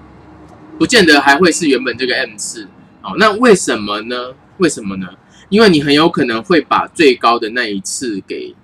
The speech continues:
减掉了。好，比如说我们现在有一个二次式好了，哈，是x平方加一，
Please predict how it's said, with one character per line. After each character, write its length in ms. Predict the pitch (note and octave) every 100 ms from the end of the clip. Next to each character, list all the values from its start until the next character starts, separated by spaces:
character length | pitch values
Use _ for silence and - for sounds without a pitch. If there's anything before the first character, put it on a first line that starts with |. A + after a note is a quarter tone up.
| _ _ _ -
减 200 | - - -
掉 240 | C3 -
了。 140 | - - _ _ _ -
好， 160 | A2
比 140 | - B2+
如 140 | C#3+
说 360 | - F3 F3 F#3 - -
我 80 | A#2
们 120 | A#2 A#2
现 140 | D#3+
在 120 | D#3+
有 180 | C3+ G#2
一 80 | C3+
个 240 | C3+ G#2 - -
二 120 | D3+
次 220 | D#3 C#3+
式 240 | - C3+ A2
好 160 | D2+
了， 140 | D#2 -
哈， 140 | -
是 160 | - C#3+
x 420 | F#2 C#3 C3+ B2
平 440 | G2+ G#2+ F#2+ G2+ G#2
方 480 | A2+ G#2+ G#2 G#2+ A2+
加 240 | A2 G2
一， 220 | A#2 A#2